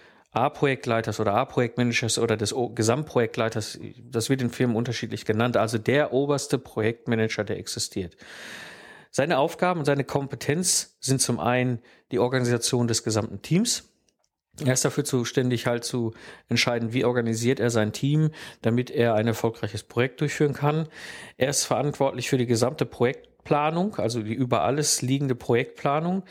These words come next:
auch die über alles liegende Projektkoordination. Er muss zumindest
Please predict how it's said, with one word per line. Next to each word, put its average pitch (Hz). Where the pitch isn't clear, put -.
auch 131
die 131
über 120
alles 120
liegende 117
Projektkoordination. 113
Er 127
muss 156
zumindest 175